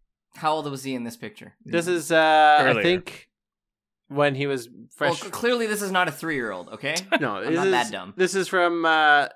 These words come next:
Speaker 2: I can't even check my phone 'cause it bricked itself, but this is from, uh, uh, Danica's child. First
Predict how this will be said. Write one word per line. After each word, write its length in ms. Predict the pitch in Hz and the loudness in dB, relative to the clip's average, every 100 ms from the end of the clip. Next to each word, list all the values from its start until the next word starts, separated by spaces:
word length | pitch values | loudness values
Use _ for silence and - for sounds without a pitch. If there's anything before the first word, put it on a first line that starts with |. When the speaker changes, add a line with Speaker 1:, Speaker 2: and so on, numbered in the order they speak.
| _ _ - | _ _ -20
Speaker 2:
I 260 | - - | -14 -12
can't 200 | 131 170 | -4 0
even 140 | 170 143 | 0 -2
check 220 | 147 - | -8 -8
my 100 | 117 | -10
phone 300 | - 117 110 | -8 -8 -10
'cause 180 | 110 98 | -12 -14
it 120 | - | -14
bricked 200 | 107 - | -14 -14
itself, 340 | - 98 87 - | -12 -10 -10 -12
but 160 | 104 | -10
this 160 | 127 127 | -10 -10
is 140 | 127 | -10
from, 440 | - 127 113 110 - _ _ _ - - _ 113 | -8 -6 -6 -8 -14 _ _ _ -20 -20 _ -4
uh, 220 | 110 82 _ _ 127 | -4 -4 _ _ -10
uh, 340 | 117 107 104 | -8 -6 -8
Danica's 520 | 123 117 110 110 - _ | -10 -12 -12 -14 -16 _
child. 480 | - 101 107 143 185 _ _ _ _ _ | -12 -8 -6 -8 -10 _ _ _ _ _
First 520 | - 151 190 - - | -6 -4 -4 -8 -16